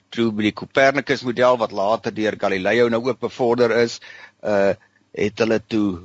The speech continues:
eh, 'n baie beter model gekry en hulle die son in die middel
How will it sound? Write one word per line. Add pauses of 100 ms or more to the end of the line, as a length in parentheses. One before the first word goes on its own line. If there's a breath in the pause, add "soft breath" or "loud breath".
(180)
eh,
'n
baie
beter
model
gekry
en
hulle
die (240 soft breath)
son
in
die
middel